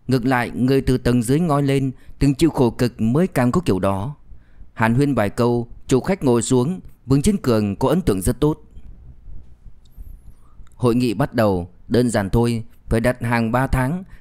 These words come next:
Trợ lý Tần giới thiệu các thương hiệu vừa mới ký kết, đã có hết trong tờ tuyên truyền. Có người đề xuất nghi vấn về giá cả,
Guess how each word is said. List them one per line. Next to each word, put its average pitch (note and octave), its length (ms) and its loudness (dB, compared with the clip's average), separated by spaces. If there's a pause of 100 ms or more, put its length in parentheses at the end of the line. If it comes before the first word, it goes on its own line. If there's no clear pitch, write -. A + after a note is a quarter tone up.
(120)
Trợ C3 140 2
lý E3+ 140 4
Tần B2+ 220 0
giới E3+ 160 2
thiệu A2 240 2
các D#3 200 -4
thương G3 140 4
hiệu B2 320 2
vừa A2+ 120 4
mới A#2 140 2
ký C#3+ 180 0
kết, - 220 0 (420)
đã A2+ 140 2
có B2+ 180 2
hết D#3+ 260 0
trong F3 180 2
tờ A#2+ 240 4
tuyên F#3 120 4
truyền. F#2+ 340 0 (580)
Có G3 100 4
người D3+ 220 2
đề B2+ 140 2
xuất E3 260 0
nghi C#3 180 2
vấn D3 260 2
về A#2 140 2
giá C3 160 -2
cả, F#2+ 400 -4